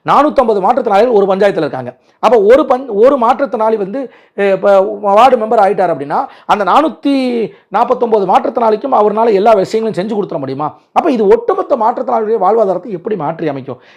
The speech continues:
இது வந்து லாஜிக்காவே இது எந்த வகையிலும் மாற்றுத்திறனாளிகளுக்கு, அ, பயன் தருமா என்பது மிகப்பெரிய கேள்விக்குறி தான். நான் இது எல்லாமே எதிர்காலத்துல எப்படி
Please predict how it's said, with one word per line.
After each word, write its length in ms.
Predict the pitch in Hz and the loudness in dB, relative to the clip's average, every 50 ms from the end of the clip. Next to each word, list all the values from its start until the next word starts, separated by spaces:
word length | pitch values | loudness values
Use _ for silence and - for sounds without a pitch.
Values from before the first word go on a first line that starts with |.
| _ - | _ -4
இது 120 | 226 240 277 240 | -2 0 2 2
வந்து 140 | 240 277 233 160 156 | 2 2 2 2 4
லாஜிக்காவே 640 | 180 233 285 240 311 277 - 285 269 262 269 302 302 269 | 4 4 4 2 2 0 0 2 0 2 0 -2 -2 -2
இது 140 | 254 220 202 175 - - - _ _ - 160 | -2 -2 -2 -4 -6 -10 -20 _ _ -8 -8
எந்த 160 | 185 226 240 277 | -4 -2 0 2
வகையிலும் 380 | 262 254 214 277 277 294 320 262 | 2 2 2 0 0 -2 -2 -2
மாற்றுத்திறனாளிகளுக்கு, 760 | 233 233 202 233 214 240 208 208 208 190 202 196 - 220 226 196 - - - _ _ - 196 | -2 -2 -2 -4 -4 -2 -2 -2 0 -2 -2 -4 -4 -2 -4 -4 -4 -6 -14 _ _ -4 -4
அ, 80 | 185 139 175 | -2 0 2
பயன் 200 | 202 240 247 196 240 | 0 0 2 0 0
தருமா 220 | 220 202 214 202 190 185 | 2 2 2 0 0 0
என்பது 180 | 185 196 262 277 | -2 -2 -2 -2
மிகப்பெரிய 440 | 208 180 196 - 302 320 320 311 302 | 0 0 0 0 0 0 0 0 0
கேள்விக்குறி 440 | - 233 208 196 180 160 165 139 127 123 | 0 0 0 0 0 -2 -2 -4 -6 -6
தான். 100 | - - | -6 -4
நான் 180 | 147 165 165 151 | -2 -2 0 0
இது 80 | 165 175 | 0 0
எல்லாமே 360 | 220 254 277 262 254 285 311 320 277 - - _ _ - 196 | 2 4 4 4 4 2 -2 -4 -6 -10 -18 _ _ -6 -4
எதிர்காலத்துல 460 | 240 247 254 233 233 233 247 220 196 196 | 0 2 2 2 2 0 -2 -2 -2 -2
எப்படி 160 | - 269 254 | -4 -4 -4